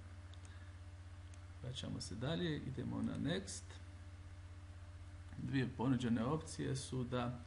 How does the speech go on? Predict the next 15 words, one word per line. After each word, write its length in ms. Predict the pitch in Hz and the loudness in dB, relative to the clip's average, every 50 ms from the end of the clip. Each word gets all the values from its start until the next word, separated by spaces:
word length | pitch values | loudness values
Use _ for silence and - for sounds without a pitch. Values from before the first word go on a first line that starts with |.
| - - - - - - - - - | -8 -10 -8 -8 -10 -10 -10 -4 0
koristimo 680 | 131 131 135 131 - - - 117 120 120 113 110 - - - - - - - - - - - - - - - | 2 2 2 2 2 2 2 2 4 4 4 4 2 0 -4 -8 -10 -10 -10 -10 -10 -10 -10 -10 -6 -2 0
enkripciju, 760 | 127 127 131 - 120 120 127 131 131 - - 113 113 107 98 - - - - - - - - | 2 2 2 4 4 4 4 2 0 0 2 4 4 4 4 0 -4 -8 -8 -10 -8 -4 -2
dakle, 300 | 113 - - 123 113 107 - - - | -2 0 2 2 2 2 0 0 0
bržu 320 | 143 143 135 127 123 110 110 | 0 2 2 2 2 2 2
i 60 | 113 | 0
sporiju. 460 | - - - - 156 170 175 165 143 | -2 0 4 6 6 6 6 6 4
Evo, 140 | 135 131 123 | 4 4 4
mi 180 | 127 123 127 | 4 2 2
ćemo 260 | 127 - 123 117 117 120 | 2 2 2 4 4 4
izabrati, 600 | 120 120 123 123 127 123 123 123 127 - - 117 | 4 4 4 4 4 4 4 2 2 4 4 4
e, 880 | 113 - - - - - - - - - - - - - - 117 107 - - - - - - | 4 4 0 -6 -8 -8 -8 -8 -8 -8 -8 -8 -6 -4 -2 -2 -2 -2 -4 -8 -8 -4 -2
ovaj 240 | 123 117 113 107 110 | 0 2 2 2 2
brži 360 | 117 139 127 127 117 113 104 | 2 2 2 2 2 2 2
način 420 | 107 104 107 110 110 - - 104 | 2 2 2 0 0 0 0 0
enkripcije. 680 | 107 104 - - 113 113 110 - - - 87 87 185 | 0 -2 -2 0 0 0 0 0 -2 -2 0 0 0